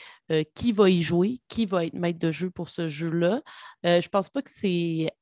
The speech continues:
accessible. Je pense pas que c'est fait pour le grand public. Je pense que c'est vraiment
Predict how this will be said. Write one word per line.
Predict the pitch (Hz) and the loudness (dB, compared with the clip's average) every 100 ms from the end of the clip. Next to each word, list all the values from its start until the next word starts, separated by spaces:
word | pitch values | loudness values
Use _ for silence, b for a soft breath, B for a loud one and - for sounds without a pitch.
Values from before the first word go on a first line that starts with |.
| _ - | _ -8
accessible. | 175 - - 202 175 - - 190 254 214 | -8 -8 -2 0 0 -2 2 2 2 0
Je | 175 | 0
pense | - 165 | -2 -4
pas | - 226 | -4 -6
que | |
c'est | - | -6
fait | 190 - - 185 | -8 -6 -2 -2
pour | - 220 | 0 0
le | 185 165 | 2 2
grand | 170 165 | 2 2
public. | - 175 156 190 - | 2 -4 0 -2 -4
Je | - | -8
pense | 190 - | -8 -8
que | 196 | -10
c'est | 175 | -6
vraiment | 151 156 165 175 | -2 0 2 0